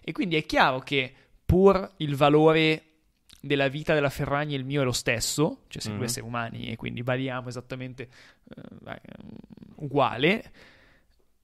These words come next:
Speaker 1: però è evide-, <laughs> cioè, sa-, un po-, un folle potrebbe dire che la mia opinione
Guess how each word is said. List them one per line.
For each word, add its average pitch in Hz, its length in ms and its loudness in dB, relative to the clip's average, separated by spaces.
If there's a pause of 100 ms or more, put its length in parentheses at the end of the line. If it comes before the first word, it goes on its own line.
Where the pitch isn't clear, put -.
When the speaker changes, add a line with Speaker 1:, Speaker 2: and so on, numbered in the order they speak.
(240)
Speaker 1:
però 180 260 2
è 135 120 -4
evide-, 139 420 4
<laughs> 202 40 -4
cioè, - 120 -2
sa-, 185 280 2
un 175 280 -2
po-, 214 140 -14
un 170 200 -4
folle 196 360 4
potrebbe 156 400 0
dire 156 220 0
che 156 100 -2
la 151 100 0
mia 165 220 2
opinione 160 680 0